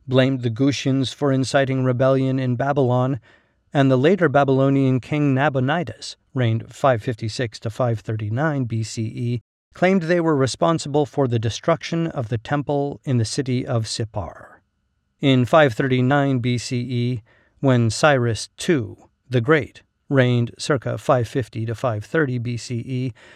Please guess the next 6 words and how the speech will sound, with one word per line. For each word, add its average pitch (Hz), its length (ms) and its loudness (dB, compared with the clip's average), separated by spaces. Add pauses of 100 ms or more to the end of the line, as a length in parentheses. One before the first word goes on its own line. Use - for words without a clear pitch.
(160)
of 131 180 4
the 135 140 4
Achaemenid 113 720 -2
Empire 123 800 -4
took 139 240 0
Babylon, 113 720 0